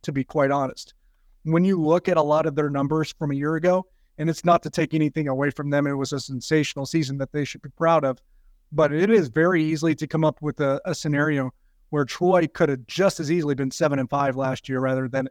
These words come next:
a twelve and two. So they did it a lot with smoke and mirrors, and it'll be the first true test for this year's offense that Kansas State. How good do we think this offense will be?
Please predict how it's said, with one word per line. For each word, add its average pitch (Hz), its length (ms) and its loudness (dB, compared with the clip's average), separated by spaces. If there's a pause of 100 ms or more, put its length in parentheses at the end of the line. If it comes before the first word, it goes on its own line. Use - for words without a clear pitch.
a 156 100 -4
twelve 135 340 0
and 123 160 -8
two. 131 300 -2
So 131 260 -6 (340)
they 196 160 4
did 190 280 2
it 165 100 4
a 151 60 6
lot 156 300 4
with 156 100 -2
smoke 156 380 -2
and 131 120 -6
mirrors, 135 560 -2
and 139 320 -2 (480)
it'll 214 140 2
be 262 80 4
the 247 80 6
first - 240 0
true 240 160 -4
test 208 320 2
for 151 100 -2
this 135 240 -6
year's 135 180 0 (120)
offense 143 460 -2
that 151 180 -8 (200)
Kansas 135 240 -4
State. 139 180 -2
How 156 160 2
good 170 180 0
do 165 60 -6
we 165 120 -4
think 175 180 -6
this 165 160 -2
offense 165 320 0
will - 80 -10
be? 160 280 -2